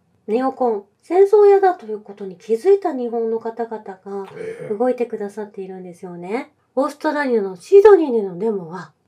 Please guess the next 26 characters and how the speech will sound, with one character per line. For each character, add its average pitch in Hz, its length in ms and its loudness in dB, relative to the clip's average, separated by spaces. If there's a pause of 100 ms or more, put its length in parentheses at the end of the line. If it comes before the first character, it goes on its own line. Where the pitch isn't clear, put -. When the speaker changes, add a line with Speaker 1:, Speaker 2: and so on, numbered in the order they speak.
Speaker 1:
戦 349 300 -2
争 370 300 2
が 339 240 0 (300)
嘘 403 300 8
で 359 100 2
始 233 400 -10
め 269 160 -6
ら 254 140 -6
れ 254 120 -6
る 247 120 -6
な 214 140 -4
ら、 180 220 -14 (280)
平 233 280 0
和 254 220 -4
は 240 360 -4 (140)
真 - 420 6
実 403 240 8
に 226 100 2
よ 208 100 -2
っ 202 60 -8
て 190 260 -12
始 214 320 -2
め 269 160 -4
ら 254 160 -4
れ 247 120 -4
る 240 260 -2